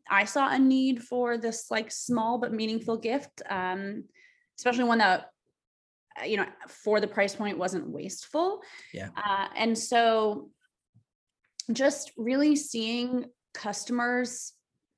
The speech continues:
Speaker 1: I guess it's, like, the end-to-end recipient who
Speaker 2: Right.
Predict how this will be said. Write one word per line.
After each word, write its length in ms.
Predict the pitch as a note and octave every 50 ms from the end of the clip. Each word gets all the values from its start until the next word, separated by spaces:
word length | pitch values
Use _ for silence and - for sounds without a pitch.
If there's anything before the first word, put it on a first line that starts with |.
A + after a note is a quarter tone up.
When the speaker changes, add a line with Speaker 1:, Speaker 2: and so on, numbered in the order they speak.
| - - - -
Speaker 1:
I 20 | -
guess 160 | B3 C#4+ D4
it's, 100 | C#4+ A#3
like, 120 | - G#3+ G#3+
the 140 | - F3 -
end-to-end 720 | G#3+ G#3+ G#3+ G#3 G#3 G3 - - G3 F#3+ F#3+ G3 F#3+ F3+
recipient 640 | E3+ E3 - - F3 F3+ - E3 D3 C#3 - - - -
who 280 | - A#3 G#3+ G#3 G3+ G3
Speaker 2:
Right. 200 | - - A#2+ -